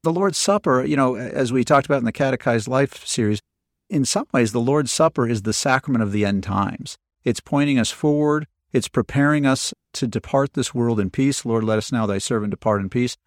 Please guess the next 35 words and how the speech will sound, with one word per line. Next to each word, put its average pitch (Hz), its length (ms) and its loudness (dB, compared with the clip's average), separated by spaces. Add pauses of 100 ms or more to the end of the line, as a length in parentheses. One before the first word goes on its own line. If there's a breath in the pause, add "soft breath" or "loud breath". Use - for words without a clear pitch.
(300 soft breath)
But 165 340 6
it's 131 220 -4
not 185 180 -2
just - 220 -6
preparing 139 420 0
us 113 140 0
for 110 200 0
death 120 320 0
and 101 200 0
that's 92 260 -2
it. - 380 -4 (380)
It's 123 160 -2
preparing 156 520 0
us 107 160 -2
for - 120 -4
the 110 120 0
resurrection, 110 760 -2
and 123 100 -2
it's 120 120 -4
preparing 165 460 -2
us 131 120 -4
for 110 360 -4
Christ 151 360 -2
to 123 60 -6
come 127 240 -2
again 117 240 0
in 101 80 0
glory. 135 380 0
It's - 100 -8
preparing 156 400 -4
us 120 100 0
for - 180 -2
that 110 180 4
marriage 120 500 0
banquet 95 560 2